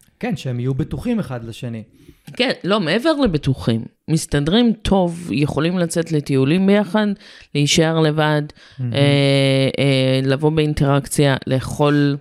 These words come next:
Speaker 2: נגיד, במשחק השמות אחד ליד השני.
Speaker 1: כן, אז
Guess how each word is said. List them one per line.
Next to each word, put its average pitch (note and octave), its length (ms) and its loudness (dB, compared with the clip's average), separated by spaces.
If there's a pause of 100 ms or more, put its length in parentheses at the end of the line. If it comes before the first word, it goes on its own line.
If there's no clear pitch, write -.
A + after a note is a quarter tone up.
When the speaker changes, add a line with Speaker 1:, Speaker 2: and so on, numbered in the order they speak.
(580)
Speaker 2:
נגיד, C3+ 300 -4
במשחק C3 540 -2
השמות B2+ 400 -2
אחד - 260 -8
ליד - 220 -6
השני. - 380 -8 (920)
Speaker 1:
כן, D3+ 260 -2
אז A2 220 -16